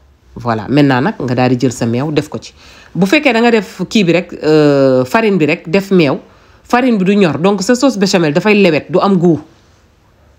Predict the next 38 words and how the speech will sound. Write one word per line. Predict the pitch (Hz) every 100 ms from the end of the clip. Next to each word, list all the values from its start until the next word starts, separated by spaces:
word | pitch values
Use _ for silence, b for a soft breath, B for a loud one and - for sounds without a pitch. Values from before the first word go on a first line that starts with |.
| _ -
Voilà, | 135 151 131
da | 117
nga | 180
war | 202 190
a |
xaar | 180 196 165
ba | 147 185 226 -
farine | - 226 214
bi, | 165 220 - b b b _ _ _ -
euh, | 156 156 147 139 135 123 117 -
euh, | 143 135
nu | 120 165
mu | 185
ni, | 156 196 202
am | 202 196
goût, | 214 180
couleur | - 226 190
noisette. | 180 170 143 123 - _ _ -
Voilà, | 117 117 156 170 127 - _ _ _
noonu | 151 165
la | 160
ko | 151
gars | 143
yi | 135
di | 131
waxee. | 123 - - b b -
Aywa, | 175 180
nañ | 190
ko | 196
nokkos, | 175 147 147 -
nee | 160 175
naa | 170
la | 156
dañ | 151 156
koy | 160
sénégaliser, | 151 151 135 123 123 139 214 b b b b b -
euh, | 131 131 127
defar | 131 160 156